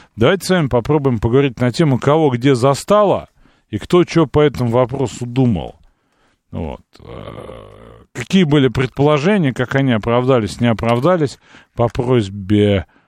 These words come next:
э, восемьсот семьдесят седьмого в первую очередь спрашиваю, конечно же, таксистов, которые, так известно,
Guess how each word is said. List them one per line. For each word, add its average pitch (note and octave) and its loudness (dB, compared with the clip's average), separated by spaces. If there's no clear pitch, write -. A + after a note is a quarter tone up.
э, G2+ -8
восемьсот A2+ 0
семьдесят A#2 0
седьмого B2 2
в - -20
первую A2+ 0
очередь A2 -4
спрашиваю, G2 -6
конечно E2+ -8
же, E2+ -4
таксистов, F2+ -8
которые, F2+ -6
так F2+ -10
известно, F2 -8